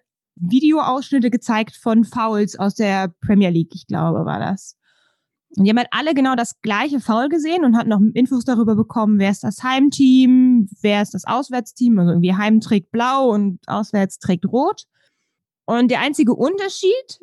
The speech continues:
den, den die Referees hatten, war die Lautstärke, die sie gehört haben. Also manche Schiedsrichter haben halt komplett, äh, das volle Programm gehört, also genau das, was ein Schiedsrichter auch im Stadion hört, die Buhrufe,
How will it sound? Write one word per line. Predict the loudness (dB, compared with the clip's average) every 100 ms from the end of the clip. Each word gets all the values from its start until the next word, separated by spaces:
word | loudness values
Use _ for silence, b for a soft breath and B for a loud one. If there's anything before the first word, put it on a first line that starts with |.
| -4
den, | 0 0 0 -2 -2 0
den | 2 4
die | 2
Referees | 0 -2 0 -2 -4
hatten, | -10 -8 -10 -10 _ _ _ _ _ -4
war | -2 0 0
die | 2
Lautstärke, | 2 0 -4 -4 -4 -2
die | -2
sie | 0
gehört | 0 0 -4 -10
haben. | -12 -12 -4
Also | 0 2
manche | 2 0 0 0 -2 -2
Schiedsrichter | -2 -4 -6 -6 -6
haben | -4 -4
halt | -4 -4
komplett, | -4 -2 -4 -6
äh, | -6 -6 -8 -12 -16 _ -6
das | -4 -2
volle | -2 -2
Programm | -2 -4 -4 -4 -2
gehört, | -2 -2 -2
also | -2
genau | 0 0 0
das, | -2 -2
was | 0 2
ein |
Schiedsrichter | 2 -2 -2 -4 0 0
auch |
im | 2
Stadion | 0 0 -2 0 2
hört, | 2 0 -2
die | 0
Buhrufe, | 2 2 0 -2 -2 -2